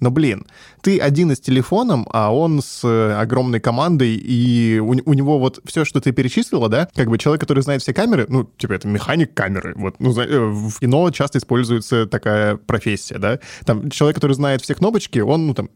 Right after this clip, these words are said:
типа, ретушер, или человек, который занимается постпродакшеном, колорист, э, отдельно продажник, отдельно еще кто-нибудь.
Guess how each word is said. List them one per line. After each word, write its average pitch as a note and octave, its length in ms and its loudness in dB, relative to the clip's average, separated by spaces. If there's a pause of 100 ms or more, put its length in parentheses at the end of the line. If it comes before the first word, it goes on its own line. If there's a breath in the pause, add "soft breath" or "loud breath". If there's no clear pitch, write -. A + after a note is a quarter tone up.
(140)
типа, - 180 -2
ретушер, C#3+ 500 0
или G2+ 100 -2
человек, - 220 -2
который A#2+ 180 -4
занимается A#2+ 300 -2
постпродакшеном, G2+ 760 -2 (160)
колорист, B2 560 0 (320 loud breath)
э, A2+ 100 0
отдельно B2 500 2
продажник, D3+ 640 0
отдельно B2 540 0
еще B2 280 0
кто-нибудь. D#3+ 520 -2